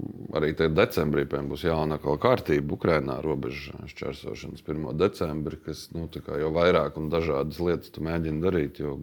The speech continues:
jo grūtāk, ā, tas kļūst, un tu mazāk vari izdarīt to, uz ko tu pamatā esi tā kā koncentrējies. Tā kā mēs nemēģinām izglābt visu pasauli un vest visu, bet,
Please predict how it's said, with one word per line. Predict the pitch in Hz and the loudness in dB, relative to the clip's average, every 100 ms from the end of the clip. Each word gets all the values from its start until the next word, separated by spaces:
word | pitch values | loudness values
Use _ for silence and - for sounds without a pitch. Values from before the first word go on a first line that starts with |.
| 69 | -12
jo | - 73 73 - _ | -10 -8 -8 -10 _
grūtāk, | 92 85 85 - 67 - - - - - - _ | -6 -2 0 0 -4 -4 -12 -20 -20 -20 -20 _
ā, | - 69 71 69 76 | -12 -8 -6 -4 -6
tas | - 71 | -6 -10
kļūst, | - 101 101 - | 0 4 4 2
un | 80 | -4
tu | 76 78 | -2 2
mazāk | 87 87 80 73 - | 4 6 6 4 0
vari | - 78 85 | -4 0 0
izdarīt | 82 80 78 71 | 0 2 2 2
to, | 78 82 87 - | 0 2 2 0
uz | - 76 - | -10 -10 -8
ko | 76 | -8
tu | 71 71 | -8 -2
pamatā | 85 82 76 - 62 | 0 0 -2 -6 -6
esi | 73 - | -6 -8
tā | - | -12
kā | 76 - 64 80 80 - - - - - | -10 -6 -6 -6 -14 -20 -20 -20 -20 -16
koncentrējies. | - 110 123 98 90 82 | -2 0 2 2 4 2
Tā | - | -2
kā | 92 87 | -2 0
mēs | 85 85 | 0 0
nemēģinām | 98 98 82 78 78 80 78 | 2 2 2 -2 -2 -4 -2
izglābt | 82 78 69 73 - | -2 0 0 -2 0
visu | 104 - | -2 0
pasauli | - 90 - 76 73 76 | 0 0 4 4 4 2
un | |
vest | 76 85 - | 2 0 4
visu, | 98 127 - 87 - - - - _ | 4 4 2 -6 -8 -14 -14 -16 _
bet, | - - - | -12 -8 -8